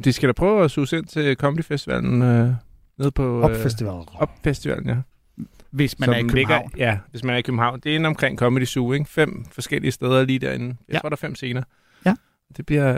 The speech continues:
Speaker 1: det bliver sjovt.
Speaker 3: Det er i hvert fald, øh, efterårsferieprojekt, hvis man er i, øh, i hovedstaden. Det er
Speaker 2: Problemet er bare, at de fleste, øh, shows er udsolgt.
Speaker 1: Ikke, ikke alle.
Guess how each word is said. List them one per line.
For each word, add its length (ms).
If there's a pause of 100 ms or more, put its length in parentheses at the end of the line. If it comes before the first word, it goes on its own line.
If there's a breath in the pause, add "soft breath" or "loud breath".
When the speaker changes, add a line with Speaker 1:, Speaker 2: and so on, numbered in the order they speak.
Speaker 1:
det 240
bliver 140
sjovt. 300 (240)
Speaker 3:
Det 160
er 60
i 40
hvert 140
fald, 140
øh, 80
efterårsferieprojekt, 960
hvis 160
man 120
er 80
i, 160
øh, 460
i 340
hovedstaden. 480
Det 120
er 240
Speaker 2:
Problemet 360
er 60
bare, 120
at 60
de 60
fleste, 340
øh, 400
shows 260
er 40
udsolgt. 380 (360 soft breath)
Speaker 1:
Ikke, 300
ikke 160
alle. 260